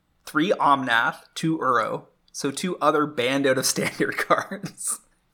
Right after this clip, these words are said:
Four Path to Exile, three Remand, four Oath of Nissa, and four Utopia Sprawl.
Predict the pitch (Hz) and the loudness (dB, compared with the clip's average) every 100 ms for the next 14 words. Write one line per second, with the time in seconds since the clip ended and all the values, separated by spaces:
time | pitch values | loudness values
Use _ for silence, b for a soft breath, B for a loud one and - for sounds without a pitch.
0 | _ - 330 320 285 B - 151 165 180 | _ -8 -4 -4 -6 B 0 2 4 4
1 | 160 160 147 - 135 127 127 - 143 147 | 4 4 2 4 4 6 2 -2 -2 0
2 | 143 135 123 120 117 - 135 131 131 139 | 0 0 0 -2 -6 -4 0 2 2 -2
3 | 139 131 123 120 117 123 120 - 120 120 | -4 -4 -2 0 0 -2 -10 -4 -2 -2
4 | 113 117 107 - - - - - | -4 -6 -6 -10 -10 -8 -10 -12